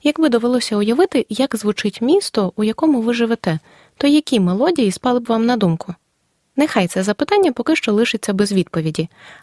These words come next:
А ми спершу визначимо, що мовлення іншої людини можна передавати трьома способами: прямою мовою, непрямою мовою та цитатою. Пряма мова — це мовлення іншої людини, яке ми передаємо дослівно.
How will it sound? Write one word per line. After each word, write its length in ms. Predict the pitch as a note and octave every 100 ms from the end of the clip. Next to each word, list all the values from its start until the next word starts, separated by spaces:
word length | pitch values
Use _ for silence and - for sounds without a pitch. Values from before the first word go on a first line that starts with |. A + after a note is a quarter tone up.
| _
А 160 | G3+ F3+
ми 280 | F3 D4+
спершу 520 | F#4+ - F3+ G3+ - F#3+
визначимо, 680 | F3 D#3+ F#3+ A3+ F4 F4+
що 220 | F4+ - A3+
мовлення 560 | G#3+ G#3+ F3 E3+ E3+ -
іншої 420 | G3+ F#3 - G3
людини 340 | B3+ F#4 D#4+
можна 300 | A3 C#4+ A#3+
передавати 540 | F#3+ G3 G3 B3 C4 A3
трьома 300 | A#3 A3+ A3
способами: 640 | - E3+ D#3 E3 D#3+ E3 - - - _
прямою 520 | - G3+ E3 D3 D3
мовою, 460 | E3+ A#3+ C#4+ D#4 F4+ - _
непрямою 640 | F4+ F#4 - G3 D#3 D3 D3+
мовою 420 | A3 B3+ C#4 D4 - _
та 140 | D#4+
цитатою. 600 | - D4 G3 E3 - D#3+ - _ _ _ _ - - - _
Пряма 340 | - C#4+ G4
мова — 420 | E4+ F3+ D#3+ B3+ D#4+
це 160 | - A#3+
мовлення 520 | A3+ C4 A#3 G#3+ G#3+
іншої 440 | A#3+ G3+ - F3+ F3
людини, 380 | A3+ F4 F4+
яке 240 | A3+ G#3+ D4+
ми 120 | B3+
передаємо 540 | - G3+ G3 G#3 A3+
дослівно. 640 | G#3+ G3+ - F3+ D#3 D#3